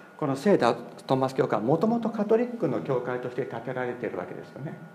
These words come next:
もともとカトリックの建物なわけです。昔はカトリック教会しかないわけだから。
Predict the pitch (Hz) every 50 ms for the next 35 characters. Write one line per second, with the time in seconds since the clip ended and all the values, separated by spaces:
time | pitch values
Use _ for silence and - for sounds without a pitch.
0 | - - - - - - - - - - - - - - - - - - - -
1 | - - - - - 160 165 170 208 208 214 214 226 220 214 214 - - - -
2 | 175 - 196 185 - 139 107 104 104 107 101 - 120 107 104 98 87 80 87 -
3 | - - - - 156 135 135 165 165 - 160 156 156 147 151 156 - - - -
4 | - 165 143 - 110 - - 98 107 113 101 87 85 - - - 82 - - -